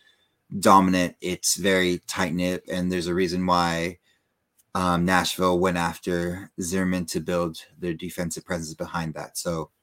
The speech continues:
uh, that is one of the moments, uh, one of their good points. The other good point for them, the bad for us, is Handi Mukhtar with eleven goals and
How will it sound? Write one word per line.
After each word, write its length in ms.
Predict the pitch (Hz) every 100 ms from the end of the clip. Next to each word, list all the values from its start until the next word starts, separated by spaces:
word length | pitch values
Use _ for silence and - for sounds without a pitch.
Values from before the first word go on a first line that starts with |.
| _ _ _ -
uh, 120 | 101 -
that 320 | 95 87 -
is 360 | - 90 90 82
one 180 | 90 87
of 160 | 87
the 440 | 80 92 90 87 85 _ _ _ _ _ _ _ _ _ _ -
moments, 640 | 107 143 175 165 - - -
uh, 320 | 120 113 110 -
one 160 | - 104
of 100 | 101
their 380 | 101 98 98 95 -
good 220 | - 117 -
points. 340 | 120 120 117
The 140 | 104
other 480 | 101 107 107 104 95 - _ _ _
good 180 | - 107
point 240 | - 104
for 140 | - 95
them, 380 | 107 113 110 104
the 140 | - 87
bad 260 | 95 98
for 220 | - 87
us, 260 | 101 120 - - - - - _ _ -
is 580 | 95 87 87 87 80 - _ _ _ _ _ _ _ _
Handi 320 | - 123 123 123
Mukhtar 680 | 104 - 101 82 78 - _ _
with 260 | 101 95 - -
eleven 540 | 95 95 110 120 120
goals 800 | 107 110 110 113 110 104 - - - -
and 540 | 92 95 92 87 87